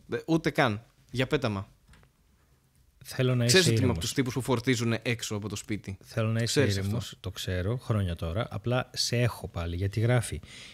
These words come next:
Speaker 2: "If you wish to cancel this order,
Speaker 1: Α,
Speaker 2: feel
Speaker 1: μπράβο.
Speaker 2: free as soon as possible". Και έχει και ένα νούμερο. Το οποίο νούμερο, εγώ θα το βάλω στην Google.
Speaker 1: Στην Google.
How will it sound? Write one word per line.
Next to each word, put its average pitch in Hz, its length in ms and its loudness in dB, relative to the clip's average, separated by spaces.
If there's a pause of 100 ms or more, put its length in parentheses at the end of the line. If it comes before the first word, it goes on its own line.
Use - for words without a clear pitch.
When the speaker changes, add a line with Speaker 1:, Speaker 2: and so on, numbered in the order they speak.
(140)
Speaker 2:
"If 120 160 6 (120)
you 131 180 6
wish 135 140 8 (100)
to 131 80 2 (120)
cancel 127 500 6
this 120 100 2
order, 120 460 6
Speaker 1:
Α, 120 60 -2 (920)
Speaker 2:
feel 147 200 8
Speaker 1:
μπράβο. 110 200 6
Speaker 2:
free 151 380 8 (640)
as 117 100 4
soon 151 280 4
as - 120 0
possible". 107 380 2
Και - 100 2
έχει 185 100 6
και - 80 4
ένα 151 140 8
νούμερο. 98 380 6 (880)
Το 135 80 0
οποίο 185 200 2
νούμερο, 156 380 2
εγώ 156 160 0
θα 185 80 -2
το 156 140 -4
βάλω 165 220 -2
στην - 220 -10
Google. 104 240 -4 (2250)
Speaker 1:
Στην 113 520 -4
Google. 127 460 2